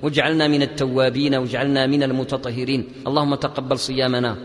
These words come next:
وتقبل قيامنا، اللهم أعنا على ذكرك وشكرك وحسن عبادتك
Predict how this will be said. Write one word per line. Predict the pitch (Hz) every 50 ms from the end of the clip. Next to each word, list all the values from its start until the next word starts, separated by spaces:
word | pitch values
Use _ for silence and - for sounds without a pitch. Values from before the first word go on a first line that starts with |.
| - -
وتقبل | - 139 - 151 - - 139 131 131 135
قيامنا، | 131 - 139 135 131 143 147 147 147 139 131 117 98 - - - - - - -
اللهم | 151 170 190 190 190 185
أعنا | 185 160 160 165 170 170 165
على | 156 160 165
ذكرك | 156 135 151 - - 156 156 147 - 156
وشكرك | 151 147 143 135 - 165 147 - 156 156 156 - -
وحسن | 151 147 139 131 - 160 143 - - 156
عبادتك | 139 147 143 143 160 165 160 151 151 143 - -